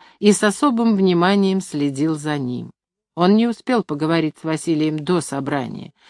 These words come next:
но знал и его недоверчивость ко всему непроверенному, неиспытанному, знал и его способность, раз перешагнув через эту недоверчивость,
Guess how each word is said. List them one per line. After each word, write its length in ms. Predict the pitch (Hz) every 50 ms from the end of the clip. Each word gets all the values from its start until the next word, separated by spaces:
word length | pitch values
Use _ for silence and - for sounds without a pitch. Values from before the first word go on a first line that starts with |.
| - - _
но 180 | 175 180 202 220
знал 460 | 214 202 226 254 269 277 269 233 - - -
и 80 | 190
его 300 | 202 202 208 202 226 247
недоверчивость 920 | 226 196 170 139 147 151 151 151 160 165 156 - - 165 147 151 143 -
ко 160 | - - 147 143
всему 340 | - - 160 156 151 156
непроверенному, 1080 | 151 151 147 - - 151 147 151 139 139 143 139 139 139 131 131 127 123 127 127 127 - - - _
неиспытанному, 1160 | 165 170 165 160 156 - - - _ - 165 160 135 - - 127 127 123 117 117 120 - - _ _ _ -
знал 480 | 147 139 156 165 170 185 202 214 - -
и 80 | - 180
его 320 | 170 160 156 143 151 170
способность, 880 | 165 - - 151 147 143 - - 190 226 254 220 160 147 131 127 - _ _ _ _ _
раз 360 | - 151 170 185 220 202 - -
перешагнув 800 | _ 175 160 156 156 - - 165 160 151 170 190 196 170 -
через 300 | - - 151 151 147 135
эту 240 | 180 185 170 - 151
недоверчивость, 920 | 147 147 147 139 139 135 147 190 262 277 220 - - 170 131 127 131 -